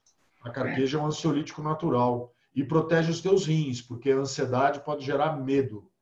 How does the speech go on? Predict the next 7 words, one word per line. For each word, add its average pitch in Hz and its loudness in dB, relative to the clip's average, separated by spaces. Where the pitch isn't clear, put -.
E 123 0
medo 151 0
você 156 -2
somatiza 147 -4
nos 147 -6
seus 160 -4
rins. 123 -8